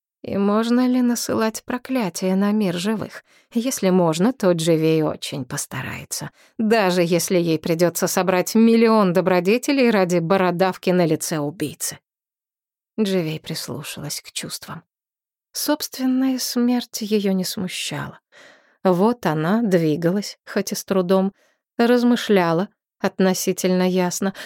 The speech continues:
а значит, так или иначе существовала. А пока она существует, то не сдастся. Такого удовольствия она не принесет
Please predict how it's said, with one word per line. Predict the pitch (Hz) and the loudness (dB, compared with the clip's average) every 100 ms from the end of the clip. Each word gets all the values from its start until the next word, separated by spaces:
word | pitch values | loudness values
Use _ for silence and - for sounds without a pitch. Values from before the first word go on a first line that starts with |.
| - | -4
а | 208 | 0
значит, | 170 160 156 147 - 269 - - - _ | 2 2 0 -2 -4 -6 -6 -20 -20 _
так | - 214 220 | -4 -2 0
или | 254 254 | 2 4
иначе | 247 262 262 269 | 4 2 0 -4
существовала. | - 262 - 269 - 240 247 277 392 170 _ _ _ _ _ _ - | -4 -6 -4 -6 -6 -2 0 2 2 0 _ _ _ _ _ _ -10
А | 277 | -10
пока | 254 - - 247 226 | -10 -14 -10 -6 -2
она | 190 202 202 | 0 0 -2
существует, | - - 170 - 160 - - 160 196 233 151 _ - _ _ _ _ | -4 -8 -6 -8 -8 -10 -8 -6 -4 -6 -8 _ -20 _ _ _ _
то | 202 165 | -2 -2
не | 151 151 | -2 -6
сдастся. | - - - - - - - _ _ _ _ _ _ _ _ | -10 -10 -12 -10 -10 -12 -14 _ _ _ _ _ _ _ _
Такого | - 190 - 180 160 156 | -4 -4 0 2 2 0
удовольствия | 165 175 185 196 196 - - 220 202 | 0 0 0 -2 -4 -6 -2 0 2
она | 170 160 | 2 0
не | 143 143 | -2 -6
принесет | - 139 143 - - | -8 -8 -6 -8 -10